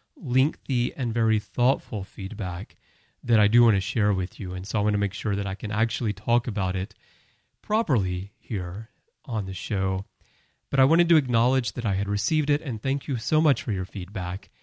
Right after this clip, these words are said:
and I'll be bringing that to you soon. And I'd love to hear from you about what I talked about today or, you know, any past shows as well.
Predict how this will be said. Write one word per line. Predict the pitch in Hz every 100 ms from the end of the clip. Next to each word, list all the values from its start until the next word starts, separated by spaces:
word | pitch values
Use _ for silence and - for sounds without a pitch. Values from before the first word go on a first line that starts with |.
| _ _ _ _
and | 160 107 95
I'll | 107
be | 101
bringing | 101 110 117 110
that | 101 -
to | -
you | 104 92
soon. | 92 - 127 107 95 92 _ _ _ -
And | 120
I'd | 117
love | 117 143 175
to | 151
hear | 160
from | 143 143 135
you | 127 120 -
about | 120 117 117 113 - _ _ _ _ _ _ 151
what | 139
I | 147
talked | 147 135
about | 117 101
today | 110 127 185
or, | 123
you | 123
know, | 127
any | 151 190
past | - - 156
shows | - 143 107
as | 98
well. | 131 110 92